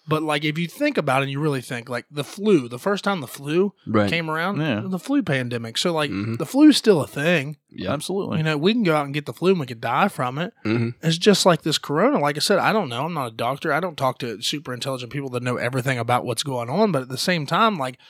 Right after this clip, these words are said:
Speaker 1: I feel you either gonna get it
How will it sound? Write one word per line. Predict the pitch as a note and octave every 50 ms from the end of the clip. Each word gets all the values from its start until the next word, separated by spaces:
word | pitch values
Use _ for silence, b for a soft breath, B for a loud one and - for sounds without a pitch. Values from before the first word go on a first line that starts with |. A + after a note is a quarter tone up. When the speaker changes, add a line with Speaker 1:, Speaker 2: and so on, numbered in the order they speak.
| b b b -
Speaker 1:
I | D3 D#3 E3
feel | - - F3 D#3+ D#3 D3+ D3+ D3+ C#3+ - _ _ _ _ _ _ _ _ _ _
you | F3+ F3 F#3+ G3
either | F#3+ F3+ E3+ E3
gonna | D#3 F3 E3+ D#3
get | C#3 C#3 D3+ E3+ G#3
it | B3+ B3+ - _